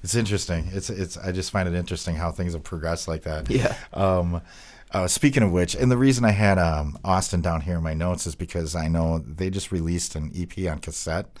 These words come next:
Speaker 2: Oh, yeah.
Speaker 1: You know,
Speaker 2: Mm-hmm.
Speaker 1: uh, I think last month, but, um, uh, physical releases. Are you gonna do any physical releases of Oof or?
Speaker 2: Probably not
Speaker 1: Okay.
Speaker 2: for Oof. Um,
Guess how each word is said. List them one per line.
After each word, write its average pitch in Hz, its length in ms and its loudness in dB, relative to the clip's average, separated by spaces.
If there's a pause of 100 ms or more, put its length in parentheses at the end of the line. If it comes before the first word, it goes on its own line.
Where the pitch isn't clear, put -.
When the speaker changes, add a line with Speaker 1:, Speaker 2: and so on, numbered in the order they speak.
(280)
Speaker 2:
Oh, 135 100 4
yeah. 127 140 8
Speaker 1:
You 104 60 6
know, 104 320 4 (100)
Speaker 2:
Mm-hmm. 135 240 0 (100)
Speaker 1:
uh, 85 440 0
I 90 60 -4
think 92 180 -2
last 90 300 -2
month, 90 280 0
but, 82 260 -2
um, 80 320 -2 (600)
uh, 85 300 -2
physical 127 420 2
releases. 95 460 2
Are 87 80 2
you 95 80 4
gonna 98 180 4
do 87 220 2
any 90 100 4
physical 98 400 0
releases 104 480 2
of 98 160 0
Oof 113 400 -2
or? 73 440 -6
Speaker 2:
Probably 180 340 6
not 117 460 2 (100)
Speaker 1:
Okay. 87 320 -4
Speaker 2:
for - 340 -2
Oof. 87 480 -8 (280)
Um, 87 500 -6